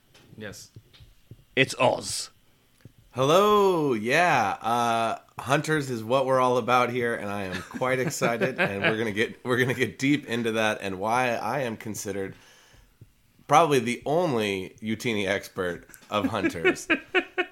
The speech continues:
Speaker 1: Uh, yeah, and
Speaker 3: But
Speaker 1: that's
Speaker 3: yeah, thanks for having me back, guys. I was, what, I was on a little while back with Gia. That was a fun time, so I'm, I'm glad we can do this again.
Speaker 2: And we,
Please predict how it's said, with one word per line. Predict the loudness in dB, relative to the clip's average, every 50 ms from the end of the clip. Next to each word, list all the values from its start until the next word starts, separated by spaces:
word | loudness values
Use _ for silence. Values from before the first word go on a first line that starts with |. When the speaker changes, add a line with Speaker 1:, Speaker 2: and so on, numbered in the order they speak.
| -6 -4 -2 0 0 -2 -4 -6 -10 -10 -10 -10 -10 -10 _ -6
Speaker 1:
Uh, | -4 -2 0 0 0 0 0 -2 -2 -4 -4 -8 -12 -18 _ _ _ -6
yeah, | 2 6 8 10 10 8 6 4 -4 -10 -6
and | -4 0 2
Speaker 3:
But | 4
Speaker 1:
that's | 4 6
Speaker 3:
yeah, | 6 4 4
thanks | 4 4 4 4 4
for | 2 4
having | 4 4 4 4 0
me | 0
back, | 2 4 4 4 4 2 0
guys. | 0 0 0 0 0 0
I | 0
was, | 0 0 -2 -4 -10 -14 -18 -20
what, | -20 -20 -20 -20 -20 -20 -20 -16 -12 -8 -6 -4
I | -2 -2
was | -2 -2
on | 0 0 0
a | 2
little | 2 2 0 0
while | 2 2 2 2 0
back | 0 -2 -2 -2 -4 -6
with | -8 -12
Gia. | -10 -8 -6 -4 -4 -2 -2 -2
That | -4 -4
was | -6 -6
a | -8
fun | -10 -10 -8 -8 -6 -8
time, | -8 -6 -6 -6 -6 -6 -8
so | -6 -6 -6 -6
I'm, | -6 -6 -8 -8
I'm | -10 -10 -10 -8
glad | -8 -6 -6 -6 -6
we | -8
can | -8 -8 -8
do | -6 -8
this | -8 -8 -10
again. | -8 -2 0 2
Speaker 2:
And | 4 4
we, | 4 2